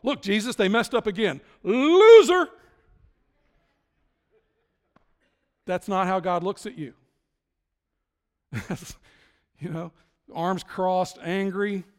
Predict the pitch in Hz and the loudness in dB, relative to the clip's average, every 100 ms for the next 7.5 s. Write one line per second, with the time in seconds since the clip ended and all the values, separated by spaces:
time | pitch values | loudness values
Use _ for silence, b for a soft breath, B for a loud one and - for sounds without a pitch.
0 | _ _ _ _ - 285 185 143 - 165 | _ _ _ _ -12 -8 -6 -8 -10 -8
1 | 160 _ _ B B B B _ _ _ | -10 _ _ B B B B _ _ _
2 | _ _ _ 294 _ _ _ _ _ 180 | _ _ _ -20 _ _ _ _ _ -18
3 | 202 180 b b b b - 190 202 170 | -18 -18 b b b b -14 -10 -8 -8
4 | 165 165 165 139 147 151 131 143 156 147 | -12 -12 -12 -14 -16 -16 -16 -16 -14 -14
5 | 135 143 131 123 _ _ - 240 - 269 | -14 -16 -16 -20 _ _ -16 -16 -14 -16
6 | 294 240 247 202 254 330 302 285 240 233 | -16 -16 -18 -14 -10 -10 -6 -6 -6 -6
7 | 240 247 190 - | -8 -8 -8 -12